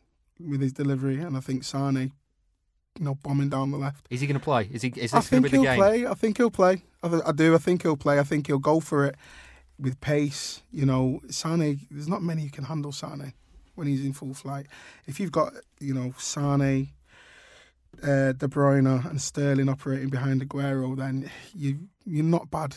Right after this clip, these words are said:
Speaker 1: You know, you, you're doing all right, and then maybe Silva behind them and Fernandinho mopping up. It <laughs> kind of doesn't matter even who you have the back four as. It, you know, you're gonna be at them. So, for me, the wide area is gonna be very important. Spurs don't play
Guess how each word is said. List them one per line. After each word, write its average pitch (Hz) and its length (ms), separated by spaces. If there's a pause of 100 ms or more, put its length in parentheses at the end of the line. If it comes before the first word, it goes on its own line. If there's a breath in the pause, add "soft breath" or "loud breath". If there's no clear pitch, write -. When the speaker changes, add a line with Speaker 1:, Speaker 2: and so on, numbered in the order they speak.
Speaker 1:
You 147 140
know, 135 120
you, 135 140
you're 139 160
doing 143 220
all 135 120
right, 139 200
and 131 140
then 131 100
maybe 135 220
Silva 143 300
behind 131 420
them 135 140
and 131 160
Fernandinho 131 600
mopping 135 300
up. 131 200 (880 loud breath)
It - 160
<laughs> - 0
kind - 220
of 196 60
doesn't 156 220
matter 156 240
even 143 260
who 120 120
you 143 120
have 143 140
the 143 60
back 139 180
four 156 340
as. 143 200
It, - 200
you 139 320
know, 139 140
you're 131 140
gonna 147 160
be 143 140
at 147 140
them. 151 120
So, 135 260 (680 loud breath)
for - 140
me, 175 200
the 156 100
wide 156 260
area 147 280
is 143 120
gonna 147 200
be 139 100
very 139 220
important. 139 380
Spurs 156 360
don't 147 220
play 135 400